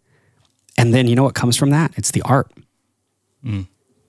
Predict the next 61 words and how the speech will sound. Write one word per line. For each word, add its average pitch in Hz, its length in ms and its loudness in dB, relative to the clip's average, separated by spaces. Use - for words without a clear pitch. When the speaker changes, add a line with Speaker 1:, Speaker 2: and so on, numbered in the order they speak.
Speaker 1:
Uh, 107 260 2
so 156 200 0
Speaker 2:
No, 113 80 -2
you're 107 80 -4
Speaker 1:
that, 165 180 0
Speaker 2:
right. 117 100 -10
Speaker 1:
that's 185 140 -2
sort 233 120 0
of 175 40 0
how 185 80 -2
the 156 80 0
conversation 127 540 -2
started 165 500 0
with 120 180 -4
you 117 120 0
and 104 80 -2
I, 90 200 -10
right? 123 240 2
Was 147 140 0
this 151 160 -2
idea 143 300 2
of, 120 60 0
like, 117 200 -2
I, 135 160 2
I, 131 180 -6
we, 123 140 2
we 120 180 2
were 175 80 2
having 151 140 0
this 165 100 0
conversation, 156 460 0
full, 143 220 0
full 180 120 2
disclosure, 123 340 0
guys, 113 240 2
Tom 135 220 2
and 139 60 0
I 139 60 2
write 120 200 2
back 117 160 -2
and 113 80 -4
forth 107 180 0
a 101 40 -2
lot. 95 340 -4
And 117 360 4
we 123 100 2
were 117 40 2
having 151 160 0
this 175 80 2
conversation 127 520 0
about 104 200 0
your 117 140 2
hesitancy 143 720 0
to - 120 -2
get 131 300 0
rid 127 340 2
of 117 120 -2
that 113 180 -6
fifty-one 110 480 -2
point 95 260 0
two. - 240 -2